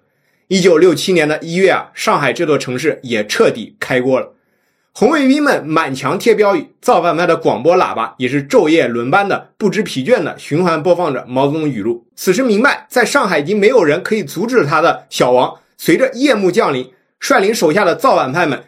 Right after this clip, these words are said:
直接冲进了上海市委、公安局等重要机构，一边夺取印章，一边夺取广播站。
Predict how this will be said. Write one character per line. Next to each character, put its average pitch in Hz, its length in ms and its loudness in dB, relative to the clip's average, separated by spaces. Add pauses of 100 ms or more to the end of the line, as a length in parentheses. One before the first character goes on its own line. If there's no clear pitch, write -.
直 160 220 -2
接 311 180 2
冲 269 240 -2
进 247 80 2
了 170 140 -2
上 202 180 0
海 135 140 0
市 170 160 2
委、 135 100 2
公 220 220 2
安 226 120 2
局 151 140 -2
等 127 220 -4
重 269 160 -2
要 143 120 2
机 127 180 -4
构， 127 220 -4 (460)
一 302 160 0
边 262 240 2
夺 214 160 4
取 202 160 -8
印 208 180 0
章， 220 280 0
一 214 100 -2
边 202 180 0
夺 196 140 2
取 190 160 -2
广 147 220 0
播 127 100 -2
站。 196 220 -2